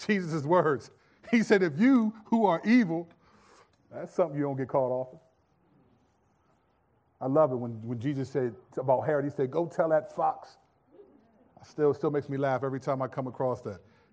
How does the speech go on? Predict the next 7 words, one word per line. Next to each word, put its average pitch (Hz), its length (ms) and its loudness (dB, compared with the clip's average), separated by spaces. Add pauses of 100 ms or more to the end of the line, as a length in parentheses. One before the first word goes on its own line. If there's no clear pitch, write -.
Jesus 143 260 -6
called 135 260 -2
him 113 80 -8
a - 80 -12
fox. - 680 -6 (3500)
He 247 80 6
says, 226 240 4